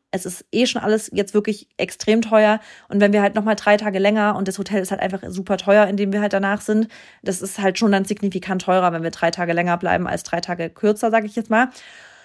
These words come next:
Und da bin ich nicht so okay am Anfang mit gewesen. <laughs> Aber im Endeffekt, ich verstehe es schon. Und er, irgendjemand von uns beiden muss dann ja auch mal sagen, „Nein.“ Also ich bin halt, was unsere Hochzeit angeht, bin ich schon eher so, „Ja, machen wir, machen wir das noch.“ Also ich bin dann schon eher jene-, diejenige, die halt immer noch alles immer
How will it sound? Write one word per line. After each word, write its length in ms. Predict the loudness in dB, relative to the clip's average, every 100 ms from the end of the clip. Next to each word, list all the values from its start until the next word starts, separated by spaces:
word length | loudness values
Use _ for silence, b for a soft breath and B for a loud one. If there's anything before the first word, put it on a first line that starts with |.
| B B B B _ 2
Und 280 | 4 6
da 100 | 6
bin 140 | 4 2
ich 200 | -2 2
nicht 200 | 2 4
so 140 | 4
okay 280 | 4 6 4
am 100 | 6
Anfang 260 | 2 0 -2
mit 120 | 0
gewesen. 520 | 0 4 2 2 0 0 0
<laughs> 200 | 0 -2
Aber 320 | -2 2 2 2 B B -8
im 120 | -4
Endeffekt, 420 | -2 -2 -2 -6
ich 140 | -8
verstehe 300 | -8 -6 -4
es 100 | -4
schon. 320 | -4 0 0 0
Und 140 | -2
er, 180 | -6 4
irgendjemand 520 | 4 4 2 2 0
von 80 | -2
uns 100 | 0
beiden 260 | 2 4 2
muss 120 | 2
dann 140 | 0
ja 80 | 2
auch 140 | 0 0
mal 120 | -2
sagen, 240 | -2 -4
„Nein.“ 320 | -4 -6 -6
Also 200 | -6 -6
ich 160 | -8 -8
bin 140 | -6
halt, 160 | -2 -4 B B B B B B -2
was 160 | -2
unsere 220 | -2 2
Hochzeit 260 | 2 4 0
angeht, 240 | 2 0
bin 100 | 2
ich 120 | 2 2
schon 220 | 2 2
eher 240 | 4 4
so, 160 | 4 2
„Ja, 300 | 2 4 2
machen 240 | -2 -2
wir, 140 | 0 0
machen 200 | 0 2
wir 60 |
das 140 | 2 0
noch.“ 140 | -4
Also 200 | -6 -6
ich 140 | -6 -2
bin 80 | 2
dann 120 | 2
schon 180 | 0 -2
eher 140 | 0
jene-, 300 | 0 -2 -8
diejenige, 420 | -8 -4 -2 -2 -2
die 180 | -2
halt 120 | -2 -4
immer 200 | -6 -6
noch 120 | -4
alles 240 | -4 -4
immer 300 | -6 -8 -8